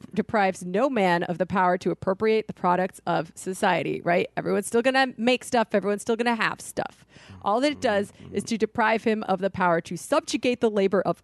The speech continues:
Speaker 1: others by means of such appropriations, you know?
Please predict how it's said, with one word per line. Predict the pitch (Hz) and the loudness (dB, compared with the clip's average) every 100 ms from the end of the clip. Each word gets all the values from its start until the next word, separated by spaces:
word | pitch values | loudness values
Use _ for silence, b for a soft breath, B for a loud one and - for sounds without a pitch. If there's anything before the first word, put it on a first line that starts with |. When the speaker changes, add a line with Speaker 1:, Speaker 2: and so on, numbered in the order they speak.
| - | -2
Speaker 1:
others | 320 220 170 165 - b b - | 0 2 2 2 -2 b b 0
by | 202 | 2
means | 196 185 170 170 - | 0 -2 -4 -6 -4
of | 170 - | -4 -2
such | 175 - - | -2 -2 -6
appropriations, | - 160 - 165 202 - - - | -4 -2 0 0 0 -2 -12 -6
you | 170 | -2
know? | 147 156 | 0 0